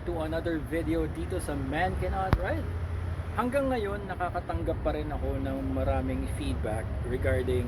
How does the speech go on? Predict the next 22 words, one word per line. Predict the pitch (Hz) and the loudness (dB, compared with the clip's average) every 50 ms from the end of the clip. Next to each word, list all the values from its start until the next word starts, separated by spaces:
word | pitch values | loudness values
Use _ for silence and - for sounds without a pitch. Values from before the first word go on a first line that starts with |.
| - 117 117 | 2 0 2
motorcycle | 127 160 196 208 165 135 - 131 127 - - - | 2 2 2 2 2 2 2 2 0 0 0 0
reviews. | - - - - 113 - - - - - - - - - - - - - - - - - - | 0 0 2 0 0 0 0 0 0 0 0 0 0 0 -2 -2 -2 -2 -2 -4 -4 -2 0
Bibihira | - 180 165 - 190 180 185 196 190 185 180 175 175 | 2 2 4 4 4 4 6 6 6 6 4 4 2
na | 175 | 2
nga | 170 170 170 | 2 2 2
lang | 165 160 | 2 2
ako | 156 151 160 | 0 -2 -2
mag-review | 156 156 151 - - 147 151 147 143 135 143 143 139 143 143 143 147 - - | -2 -2 -2 -2 -2 0 0 0 0 0 0 0 0 0 2 2 2 2 2
and | 131 135 135 135 135 131 127 123 - - | 2 0 0 0 0 0 0 0 0 0
I'm | 120 127 131 131 131 - | 0 2 2 2 2 4
very | - 147 147 147 151 151 151 | 4 4 4 4 2 -2 -2
selective | - 160 139 131 139 131 - - 143 139 131 131 - - | -2 0 0 2 2 0 0 0 0 0 0 0 2 2
when, | - 131 127 - - 127 127 - - - - - - - - - - - | 2 2 2 2 2 0 0 -2 -2 -2 -2 0 0 2 2 4 4 2
I | - - - | 2 2 0
mean, | 131 135 131 131 - - | 0 0 2 2 2 2
I | - - - 127 | 2 2 2 2
try | 135 - - | 4 4 4
to | - | 4
review | 139 135 131 - - 127 127 | 4 2 2 2 2 2 2
a | 123 | 2
motorcycle | 127 131 131 120 120 117 - 117 113 110 - - 117 113 - | 2 0 0 0 0 -2 -2 -2 -2 -2 0 0 -2 -2 -2
kasi | - - 143 143 127 120 | -2 -2 -2 -2 -2 -2